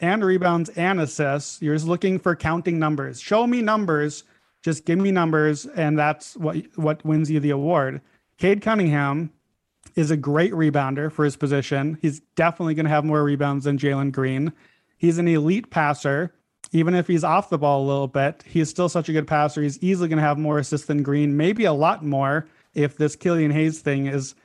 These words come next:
by the way, Killian did not look good in Summer League. So, uh, we'll see how much Cade plays on the ball. So now Cade has more rebounds and more assists. And so Jalen Green has to make up ground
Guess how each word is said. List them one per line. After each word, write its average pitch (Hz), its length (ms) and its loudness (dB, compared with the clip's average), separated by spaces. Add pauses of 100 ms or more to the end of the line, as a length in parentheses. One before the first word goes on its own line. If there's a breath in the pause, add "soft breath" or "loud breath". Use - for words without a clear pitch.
(220 soft breath)
by 151 120 2
the 147 60 0
way, 143 100 0
Killian 156 340 0
did 139 120 -4
not 151 260 -4
look 139 140 -4
good 135 220 -2
in 135 100 -4
Summer 135 300 -2
League. 139 320 -2
So, 143 360 0 (440 loud breath)
uh, 139 120 0
we'll 147 160 0
see 151 260 0
how 147 120 0
much 147 220 -2
Cade 147 200 -2
plays 147 220 -2
on 156 160 0
the 156 80 0
ball. 139 420 -2 (400 soft breath)
So 165 240 0
now 170 280 2
Cade 175 340 -2
has 147 420 0
more 160 200 2
rebounds 143 600 0 (100)
and 175 200 0
more 147 220 2
assists. 139 560 -2 (460 soft breath)
And 147 260 0
so 156 160 2
Jalen 175 320 2
Green 175 240 2
has 151 300 2
to 156 80 -4
make 156 240 0
up 156 120 0
ground 143 540 -4